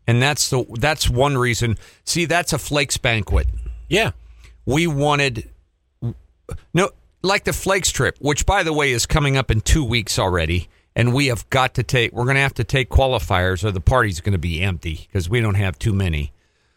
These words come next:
Speaker 1: We'll have to do that over the next two weeks here on the air. But, um, we'd like to go top cabin and, and, like, first class things.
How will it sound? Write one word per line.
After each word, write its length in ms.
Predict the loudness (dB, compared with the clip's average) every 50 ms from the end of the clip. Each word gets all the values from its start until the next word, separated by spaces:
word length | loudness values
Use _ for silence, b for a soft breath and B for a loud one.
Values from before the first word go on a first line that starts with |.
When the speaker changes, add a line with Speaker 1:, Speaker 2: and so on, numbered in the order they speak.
| _ _ _ _ _ _ _ _ _ _ _ _ _
Speaker 1:
We'll 120 | 0 2 2
have 120 | 2 2
to 80 | 0 0
do 180 | 0 2 2 2
that 180 | 2 2 2 2
over 160 | 2 0 2
the 100 | 0 2 2
next 260 | 0 0 -2 -4 -4
two 140 | 0 0 0
weeks 340 | 0 0 0 -2 0 -2 -2
here 260 | 0 2 2 2 2 2
on 180 | 2 2 2
the 200 | 2 2 2 2
air. 360 | 2 2 2 2 0 -2 -2 -4 -8 _ _ _ _ _ _ _ _ _ _ 0
But, 300 | 0 0 0 -2 -2 0
um, 400 | 2 2 4 2 2 0 0 -4 -8 -18 _ _ _ _ _ _ _ _ _ _ _ _ _ _ _ _ _ _ _ _ _ _ _ _ _ _ _ _ _ _ _ _ _ -20 -20 _ _ _ _ _ _ _
we'd 180 | 0 2 2 4
like 200 | 4 2 0 0
to 100 | -2 -2
go 160 | 0 0 -2
top 340 | -2 -2 0 0 0 0 -2
cabin 520 | -2 0 0 2 2 0 -2 -4 -4 -6 -12 _
and, 280 | -4 -2 -2 -2 -2 -4 _
and, 240 | -4 -2 -2 0 0
like, 260 | 0 0 -2 -2 -4 -8 _ _ _ _
first 360 | -18 -6 -2 0 0 0 -2
class 420 | -4 -2 0 0 2 0 0 -2 -2
things. 480 | 0 0 0 0 -2 -6 -8 -10 -12